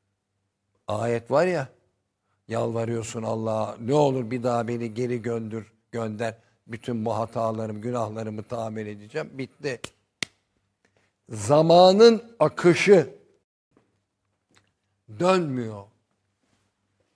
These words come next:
Bu akışı döndüremiyorsun. Ne yapıyorsak bu akışta olmak, olup bitmektedir.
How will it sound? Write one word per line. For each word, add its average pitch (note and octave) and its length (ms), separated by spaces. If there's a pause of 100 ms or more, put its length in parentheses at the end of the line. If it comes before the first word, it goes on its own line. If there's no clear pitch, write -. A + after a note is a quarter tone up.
Bu C#3+ 180
akışı D#3+ 580
döndüremiyorsun. D#3+ 960 (720)
Ne F3 300
yapıyorsak G3+ 880
bu D#3+ 240
akışta D3+ 720 (1040)
olmak, G#2+ 380 (120)
olup A#2+ 340
bitmektedir. - 920